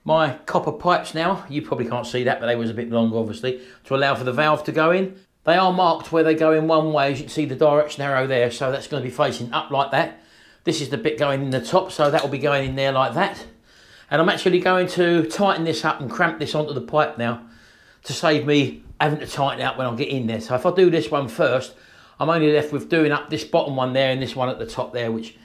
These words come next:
is, uh, obviously gonna be the most awkward one. So I'm just gonna tighten this up now onto that pipe, and then I can install that pipe, just set it in place and then tighten up this.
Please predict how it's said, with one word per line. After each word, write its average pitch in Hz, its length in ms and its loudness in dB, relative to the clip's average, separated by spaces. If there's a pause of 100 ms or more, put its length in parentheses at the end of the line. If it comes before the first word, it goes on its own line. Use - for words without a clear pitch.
(340)
is, 117 240 -4
uh, 117 240 -2
obviously 113 420 -4
gonna 113 220 -4
be 117 100 0
the 110 80 0
most 113 260 -4
awkward 113 280 -8
one. 107 160 -10
So 147 100 -2
I'm 170 100 0
just 170 140 -6
gonna 180 160 0
tighten 156 300 -2
this 143 180 -4
up 135 140 -4
now 127 300 -2 (280)
onto 156 240 0
that 147 220 -2
pipe, 131 300 2
and 135 100 -6
then 139 120 0
I 135 160 0
can 131 100 -2
install 135 400 0
that 131 200 -2
pipe, 131 340 0 (240)
just - 200 -6
set 151 120 -2
it 143 60 -4
in 120 140 -6
place 131 320 2
and 120 140 -6
then 127 120 -2
tighten 120 320 -2
up 117 140 -6
this. 113 260 -6